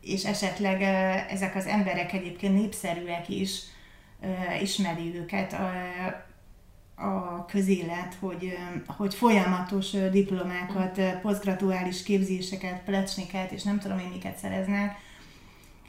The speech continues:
És nyilván jönnek hozzájuk a lájkok, csak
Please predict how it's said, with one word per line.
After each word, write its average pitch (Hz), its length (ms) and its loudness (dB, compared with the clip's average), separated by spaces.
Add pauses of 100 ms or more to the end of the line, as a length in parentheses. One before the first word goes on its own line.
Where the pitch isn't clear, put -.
(260)
És 196 360 4 (840)
nyilván 214 420 8
jönnek 202 300 6
hozzájuk 196 560 4
a 196 60 2
lájkok, 190 440 0
csak 190 320 -4